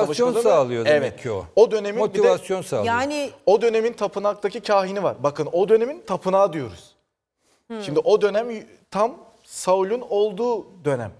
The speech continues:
Speaker 2: Davut'un dönemine gelmedik. Süleyman'ın döneminde hiç
Speaker 3: Evet.
Speaker 2: değiliz. Ama ne diyorum? Tapınağın
Speaker 1: Ama orada müs-,
Speaker 2: olduğu
Speaker 1: onlar
Speaker 2: kahini diyoruz.
Speaker 1: inançlı. Çünkü Kur'an-ı Kerim Talut'u inançlı olarak
Speaker 2: Yok,
Speaker 1: anlatıyor.
Speaker 2: hayır, hayır. İnançlı.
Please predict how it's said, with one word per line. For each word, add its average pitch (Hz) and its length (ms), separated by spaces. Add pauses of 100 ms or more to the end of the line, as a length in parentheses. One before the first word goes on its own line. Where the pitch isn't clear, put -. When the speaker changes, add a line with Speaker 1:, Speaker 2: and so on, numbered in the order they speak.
(580)
Speaker 2:
Davut'un 180 380
dönemine 220 340
gelmedik. 208 480
Süleyman'ın 175 500
döneminde 226 420
hiç 262 240
Speaker 3:
Evet. 190 80
Speaker 2:
değiliz. 113 220 (360)
Ama 147 180
ne 214 160
diyorum? 220 240 (560)
Tapınağın 190 460
Speaker 1:
Ama 247 100
orada 120 180
müs-, 175 120
Speaker 2:
olduğu 190 200
Speaker 1:
onlar - 120
Speaker 2:
kahini 175 300
diyoruz. 120 160
Speaker 1:
inançlı. 117 480 (140)
Çünkü 110 280
Kur'an-ı 120 360
Kerim 120 280
Talut'u 117 460
inançlı 120 440
olarak 139 240
Speaker 2:
Yok, 135 120
Speaker 1:
anlatıyor. 156 80
Speaker 2:
hayır, 120 160
hayır. 143 180 (200)
İnançlı. 120 520